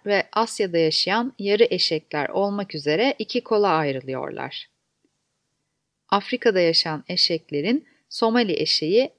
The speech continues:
ve Nubya eşeği olmak üzere iki alt türü bulunuyor. Asya yarı eşekleri ise yine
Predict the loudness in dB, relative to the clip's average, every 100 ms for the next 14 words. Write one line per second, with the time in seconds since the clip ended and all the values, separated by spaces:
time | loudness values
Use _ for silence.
0 | 0 0 0 -2 -2 0 0 0 0 0
1 | 0 0 -2 -2 -4 -4 -6 -8 -2 0
2 | 0 -2 -6 -6 -2 0 -2 -6 -8 -6
3 | -6 -8 -8 -2 -2 -2 -6 _ _ _
4 | _ _ 2 2 2 0 0 2 2 2
5 | 2 0 -4 -6 -4 -6 -6 -4 -4 -2
6 | -4 -6